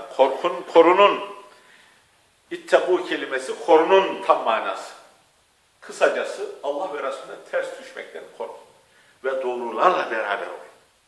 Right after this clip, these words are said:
"Ya eyyühellezine amenu ittekullaha ve künü ma'as sadikin." Doğrularla beraber olun.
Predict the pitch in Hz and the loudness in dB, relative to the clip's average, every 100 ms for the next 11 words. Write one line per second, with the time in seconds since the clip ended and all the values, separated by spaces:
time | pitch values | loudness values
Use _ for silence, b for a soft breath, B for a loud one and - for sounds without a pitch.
0 | _ _ _ _ _ _ _ _ _ - | _ _ _ _ _ _ _ _ _ -6
1 | 113 113 110 110 147 151 117 113 - 123 | -6 -6 -10 -12 -10 -10 -10 -12 -12 -12
2 | 131 147 165 160 139 185 170 151 135 143 | -10 -6 -6 -6 -6 -4 -4 -2 0 0
3 | - 143 131 143 156 156 - - _ _ | 0 -2 -2 -4 -6 -8 -10 -20 _ _
4 | _ _ 120 123 123 143 - 151 139 131 | _ _ -6 -4 4 4 6 4 4 4
5 | 131 131 117 143 - | 4 0 -4 -6 -8